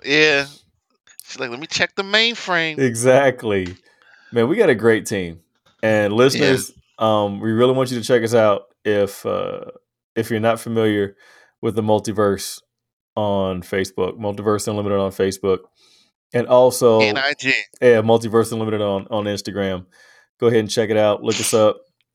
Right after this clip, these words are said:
Speaker 2: Follow us. We just like to have fun and talk and be respectful of each other. Um, we're not gonna
Speaker 1: Mm-hmm.
Speaker 2: slam you unless you get stupid. And then we're gonna la-, we're gonna do it and put an L O L behind it, which takes all
Speaker 1: <laughs>
Speaker 2: the,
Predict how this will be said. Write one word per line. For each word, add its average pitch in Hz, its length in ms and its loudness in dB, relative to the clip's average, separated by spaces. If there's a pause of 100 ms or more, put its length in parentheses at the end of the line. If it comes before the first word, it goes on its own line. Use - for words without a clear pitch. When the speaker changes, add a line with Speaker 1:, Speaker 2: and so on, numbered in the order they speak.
(500)
Speaker 2:
Follow 127 300 4
us. 120 80 -4
We 131 60 -8
just 143 120 -6
like 147 180 -2
to 139 100 0
have 147 180 6
fun 135 480 0
and 104 160 -8
talk 113 440 2
and 117 100 -8
be 110 100 0
respectful 107 720 -2 (180)
of 107 120 -6
each 101 140 -8
other. 92 280 -4 (520)
Um, 92 500 -6
we're 107 120 -8
not 104 140 0
gonna 104 160 -4
Speaker 1:
Mm-hmm. - 80 -4
Speaker 2:
slam 110 340 0
you 107 120 0
unless 104 260 -2
you 107 60 -8
get 101 140 -6
stupid. 98 420 -6 (340)
And 113 140 -2
then 113 100 0
we're 107 80 -2
gonna 104 140 -2
la-, 101 300 0
we're 120 100 -4
gonna 117 120 2
do 117 220 4
it 117 60 -4
and 110 160 -8
put 113 100 2
an 110 100 2
L 113 120 4
O 107 120 2
L 104 120 4
behind 101 320 -2
it, - 120 -12
which - 280 -8
takes - 280 -4
all 107 300 4
Speaker 1:
<laughs> - 0 -
Speaker 2:
the, 98 200 -2